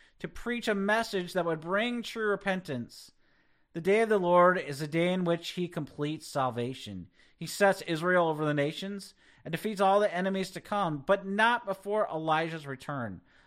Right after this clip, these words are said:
Elijah would be the messenger to prepare the de-, way of the Lord. And so following Elijah's ministry, immediately,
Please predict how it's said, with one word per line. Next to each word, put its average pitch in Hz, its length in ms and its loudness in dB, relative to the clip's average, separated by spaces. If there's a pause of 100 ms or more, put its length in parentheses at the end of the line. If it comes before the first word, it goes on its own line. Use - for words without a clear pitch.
(120)
Elijah 175 420 2
would 190 160 2
be 170 140 -2
the 165 100 0
messenger 185 600 -2
to 180 120 -10
prepare 170 360 -2
the 175 100 -6
de-, 151 140 -2
way 156 380 -2
of 127 100 -6
the 131 100 -6
Lord. 123 420 -6 (440)
And 160 80 -8
so 208 100 2
following 220 460 4
Elijah's 185 540 4
ministry, 175 680 -2
immediately, 185 640 -2